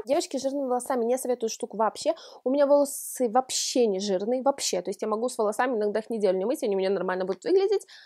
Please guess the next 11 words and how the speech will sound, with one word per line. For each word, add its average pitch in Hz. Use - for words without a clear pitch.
Эта 214
штука 226
безумно 180
жирнит 180
волосы, 170
особенно 180
корни. 185
Безумно, 214
безумно, 185
безумно, 185
безумно. 247